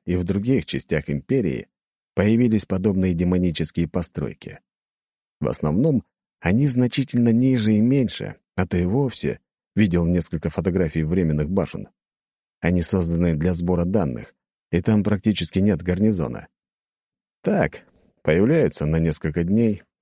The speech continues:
проводят разведку и быстрый сбор ресурсов и исчезают. Демоны — это отдельная раса, не похожая на нас,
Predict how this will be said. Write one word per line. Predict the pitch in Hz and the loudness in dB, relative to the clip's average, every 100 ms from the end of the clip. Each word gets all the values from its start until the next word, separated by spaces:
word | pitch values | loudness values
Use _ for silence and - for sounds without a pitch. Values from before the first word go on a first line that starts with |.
| _ | _
проводят | - 139 151 156 76 - | -2 0 2 2 0 0
разведку | 73 80 120 113 101 85 - _ _ | -4 0 0 0 0 -2 -4 _ _
и | 92 | -2
быстрый | 95 135 - 82 | 0 -2 0 -2
сбор | 76 92 87 | 0 0 0
ресурсов | 82 87 92 85 - 78 - | -2 -4 -4 -4 -4 -4 -2
и | 170 | 0
исчезают. | 135 - 67 69 73 69 - _ _ _ _ _ _ _ _ _ _ - | 0 -4 -4 -2 -2 -4 -10 _ _ _ _ _ _ _ _ _ _ -4
Демоны — | 80 110 117 113 110 104 | 0 2 4 4 4 2
это | 101 98 | 2 0
отдельная | 92 95 98 95 92 | 0 0 2 2 2
раса, | 92 98 78 - 90 92 - _ - | 2 0 -4 -8 -12 -14 -18 _ -2
не | 92 90 | -2 0
похожая | 87 - 139 127 76 73 | -2 -2 0 0 0 -2
на | 78 | 0
нас, | 110 95 64 | 0 -2 -6